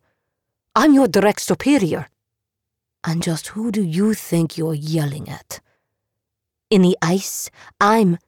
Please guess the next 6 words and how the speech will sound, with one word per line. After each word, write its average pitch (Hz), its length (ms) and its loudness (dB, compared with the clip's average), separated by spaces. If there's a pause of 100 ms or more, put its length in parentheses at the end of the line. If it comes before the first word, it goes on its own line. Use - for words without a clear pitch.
(1200)
Nadia 160 340 -2
caught 165 260 -4
herself 156 520 -6 (340)
and 180 160 0
stumblingly 156 720 0
said, 165 400 0